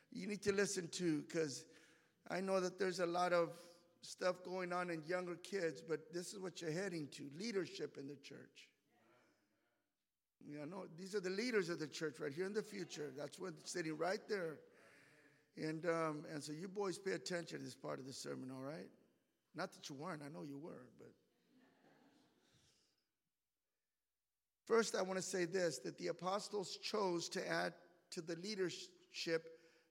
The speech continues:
known, proven leaders. These weren't just, "Hey,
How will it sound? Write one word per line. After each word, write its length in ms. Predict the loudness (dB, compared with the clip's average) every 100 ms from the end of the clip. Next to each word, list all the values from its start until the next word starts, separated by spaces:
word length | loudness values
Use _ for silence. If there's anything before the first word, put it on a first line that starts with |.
| -8
known, 640 | 2 6 6 4 2 -2 -8 -18 -20 _ _ _ _
proven 720 | -2 2 2 2 0 -2 -8 -14 -20 _
leaders. 640 | -4 0 0 -2 -8 -10 -12 _ _ _ _ _ _ _ _ _ _ _ _ _ _ _ _ _ _ _ _ _ _
These 180 | -2 2
weren't 160 | 2 2
just, 320 | 2 0 2
"Hey, 240 | 2 2